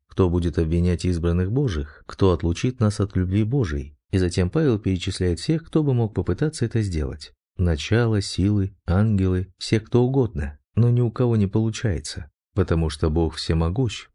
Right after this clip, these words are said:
Основание моей уверенности — всеобъемлющая и абсолютная сила Божья. Во втором Тимофею один двенадцать Павел потому и говорит: "По этой причине я и страдаю так, но не стыжусь, ибо я знаю, в кого уверовал, и уверен, что Он силен сохранить залог мой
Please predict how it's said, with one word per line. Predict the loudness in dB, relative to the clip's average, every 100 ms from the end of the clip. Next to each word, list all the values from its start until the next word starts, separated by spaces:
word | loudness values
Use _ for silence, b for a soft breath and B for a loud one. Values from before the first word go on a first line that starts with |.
| _
Основание | -4 0 2 4 4 4
моей | 2 2
уверенности — | 2 2 2 2 0 -2 -4
всеобъемлющая | -2 -2 0 0 0 0 -2 0 0 0 _
и | -2
абсолютная | -2 -2 0 0 0 0 0
сила | 0 0 0 0
Божья. | -2 -2 -4 -6 -10 _
Во | -2 -2
втором | 2 2 2
Тимофею | 2 0 0 2 2
один | 0
двенадцать | 0 0 0 0 -2
Павел | 0 2 2
потому | 0 0 2 2
и |
говорит: | 2 0 0 -2 -6 -8 2
"По |
этой | 2 4 2
причине | 0 0 0 0
я | 2 0
и |
страдаю | -2 -2 0 0 -2
так, | 0 0 0 -4 -10 2
но | 4
не | 4
стыжусь, | 2 0 0 0 -4 -14 _
ибо | 0 2
я | 4 4
знаю, | 4 2 0
в |
кого | 0 2 2
уверовал, | 2 2 2 2 0
и | 0
уверен, | 2 4 2 0
что | 0 0
Он | 0
силен | 0 0 0
сохранить | -2 -2 0 0 0
залог | 0 0 0
мой | 2 2 0